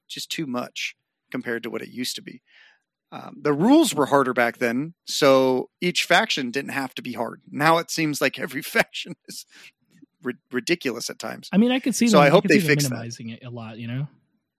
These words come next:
Speaker 1: Yeah, I could see that. Um, and it's like, we're not, like, the ultra competitive forty K players, right? We are the people who enjoy the game and like to,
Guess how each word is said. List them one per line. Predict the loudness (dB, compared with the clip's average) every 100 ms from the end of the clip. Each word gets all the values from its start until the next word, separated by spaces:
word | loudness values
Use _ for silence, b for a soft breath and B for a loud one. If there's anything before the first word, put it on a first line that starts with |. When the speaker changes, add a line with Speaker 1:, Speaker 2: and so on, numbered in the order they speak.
| _ _ _ _ _ _ _ _ _ _ _ _ -2
Speaker 1:
Yeah, |
I | 0
could | 0
see | -6 -8
that. | -10 -12 -14 b b b b b _
Um, | -2 -2 0 -4 -10 -20 _ _ _ 2
and | 4 4
it's | 6
like, | 4 4 -2 _
we're | 2 4
not, | 4 4 4
like, | 0 0
the | 0
ultra | 4 4 2 0
competitive | 0 -4 0 0 2 0 -2 -8 -20 _ _ _
forty | -4 0 0
K | 2 2
players, | 2 2 2 0 -4
right? | -4 -4 -2
We | 0 0
are | 0 -2 -6 -12
the | -12
people | -10 -8 -6
who | -2 -2
enjoy | -4 -6 -4 0
the | 2
game | 4 4 2 B B B B B -10
and | -6 -2
like | 0 -2 -2
to, | -2 0 0 -4 -6